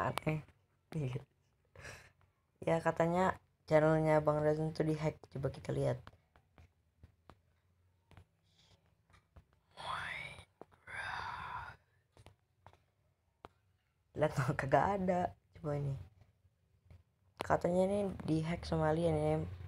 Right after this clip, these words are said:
Saya pertama kali ini kaget. Kok di subscription ada live stream nama channelnya Ethereum Labs kayak gini? Saya nggak inget pernah subscribe Ethereum kayak gini.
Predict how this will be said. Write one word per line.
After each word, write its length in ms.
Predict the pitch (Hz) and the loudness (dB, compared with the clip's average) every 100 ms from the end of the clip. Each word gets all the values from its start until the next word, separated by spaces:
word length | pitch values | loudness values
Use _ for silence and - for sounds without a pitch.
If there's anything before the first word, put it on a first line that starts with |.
| - | -10
Saya 260 | - 165 175 - - _ _ | -2 0 0 -2 -10 _ _
pertama 320 | - - 147 | -14 -8 -4
kali 160 | 151 160 | -2 -2
ini 80 | 160 | 2
kaget. 400 | - 135 147 165 - _ _ _ _ _ _ _ _ _ | 6 6 4 -4 -8 _ _ _ _ _ _ _ _ _
Kok 240 | - 175 151 _ _ _ _ - | -10 -8 -8 _ _ _ _ -8
di 80 | |
subscription 960 | 160 151 - - 147 - 165 175 196 202 _ _ - | -4 -4 -6 -8 -8 2 4 6 4 -2 _ _ 6
ada 400 | 156 151 156 175 - _ - | 8 10 10 8 2 _ -2
live 240 | 143 143 | 0 0
stream 400 | - 156 175 185 - | 2 6 6 4 0
nama 240 | 147 147 | 0 0
channelnya 400 | 151 147 156 180 | 0 0 0 2
Ethereum 400 | 170 151 156 175 | 2 4 4 2
Labs 240 | 175 170 156 | -2 -4 -4
kayak 240 | 151 156 | -4 -2
gini? 240 | 175 147 139 - _ _ _ _ _ | -4 -4 -6 -10 _ _ _ _ _
Saya 160 | 196 | 0
nggak 160 | 190 185 | 6 6
inget 160 | 190 - | 6 2
pernah 240 | 170 175 | 2 2
subscribe 480 | 170 160 - 175 175 | 0 -4 2 2 4
Ethereum 640 | 151 156 151 151 156 156 | 4 4 4 4 4 0
kayak 240 | 151 147 143 | -2 -4 -2
gini. 280 | 139 143 | -2 -2